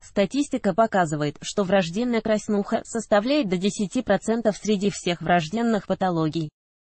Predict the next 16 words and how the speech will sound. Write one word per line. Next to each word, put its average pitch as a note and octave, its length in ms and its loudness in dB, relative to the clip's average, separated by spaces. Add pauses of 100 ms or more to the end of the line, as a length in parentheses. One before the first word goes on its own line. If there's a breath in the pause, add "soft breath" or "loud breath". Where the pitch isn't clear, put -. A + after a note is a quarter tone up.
(260)
При G3+ 160 0
заражении G3 600 2
женщины C4 540 0
и B3+ 40 -2
плода G#3+ 300 2
в G#3 80 -2
первой G3 380 2
неделе G#3 500 0
беременности G#3 720 2
самопроизвольный G#3 880 0
аборт C4 320 -4
случается B3+ 640 -2
в - 40 -10
сорок A3 320 0
процентов B3+ 540 0
случаев. D#3+ 440 -4